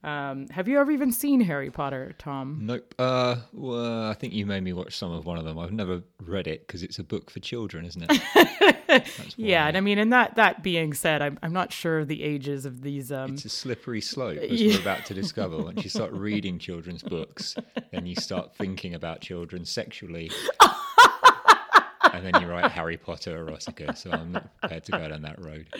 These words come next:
Speaker 1: Uh, yeah, probably, again, like I said, not the right choice for our first episode, but also the wrong choice is always the best choice. Okay,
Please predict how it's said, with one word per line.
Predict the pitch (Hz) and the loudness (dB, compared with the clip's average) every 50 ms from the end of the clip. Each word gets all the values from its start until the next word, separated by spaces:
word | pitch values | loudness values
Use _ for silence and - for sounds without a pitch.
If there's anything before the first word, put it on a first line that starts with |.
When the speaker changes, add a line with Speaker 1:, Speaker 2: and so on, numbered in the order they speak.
| - - - - - - - - - - - - | -12 -12 -12 -14 -14 -16 -16 -18 -20 -20 -10 -4
Speaker 1:
Uh, | 302 294 285 285 277 269 269 262 247 240 240 233 226 220 220 208 202 196 190 185 180 175 - | 0 2 4 6 6 8 8 8 8 8 8 8 8 8 8 6 6 6 4 4 4 2 2
yeah, | - 196 185 175 170 165 160 160 - - | 0 2 2 4 4 4 2 0 -2 -6
probably, | - - 240 247 240 233 233 214 202 196 185 | -6 -4 -2 0 0 2 2 2 2 2 0
again, | 175 156 185 170 160 156 156 | 0 0 0 0 0 0 -2
like | 143 147 147 - | -4 -6 -4 -4
I | 156 156 | -4 -4
said, | 151 - - 165 147 143 143 - - 160 | -2 -2 -2 0 0 0 -2 -4 -6 -6
not | 156 170 165 160 160 - - | -4 -2 -2 -2 -2 -4 -8
the | - 147 | -8 -8
right | 139 147 151 156 - - | -4 -4 -4 -4 -6 -8
choice | - - - 208 202 208 208 - | -10 -8 -4 -2 0 -2 -2 -4
for | - - 208 | -4 -2 2
our | 202 202 202 196 | 2 4 4 2
first | 185 - - 202 196 - - | 0 0 -2 -4 -4 -4 -4
episode, | - 185 170 - 185 - - 185 180 175 170 170 175 185 - _ _ - 131 120 | -4 -4 -4 -4 -6 -4 -2 0 2 4 4 2 2 -2 -6 _ _ -20 -10 -4
but | - 160 156 156 151 147 151 - - - _ _ _ _ _ _ _ _ _ _ _ | 0 2 4 4 4 2 0 -2 -6 -12 _ _ _ _ _ _ _ _ _ _ _
also | - 160 147 143 139 - - 143 135 131 127 127 131 131 135 - _ _ _ _ _ _ _ _ _ _ _ _ _ - | -2 0 0 0 -2 -4 -4 -2 -2 -2 -4 -4 -6 -8 -10 -12 _ _ _ _ _ _ _ _ _ _ _ _ _ -10
the | 165 151 | -10 -8
wrong | 143 151 147 139 135 135 139 | -4 -4 -4 -4 -4 -6 -6
choice | - - 131 127 127 - - | -8 -8 -10 -10 -12 -14 -14
is | 135 123 - | -14 -14 -14
always | - - - - - 151 - | -12 -12 -12 -12 -14 -14 -16
the | - - | -18 -20
best | - - - - - - | -18 -18 -18 -18 -18 -20
choice. | - - - - - - - - - - _ _ - - _ _ _ _ - | -20 -18 -18 -16 -16 -16 -16 -18 -20 -20 _ _ -20 -20 _ _ _ _ -4
Okay, | 180 170 160 - 147 127 120 104 139 | -4 -2 -2 -4 -8 -12 -10 -12 -14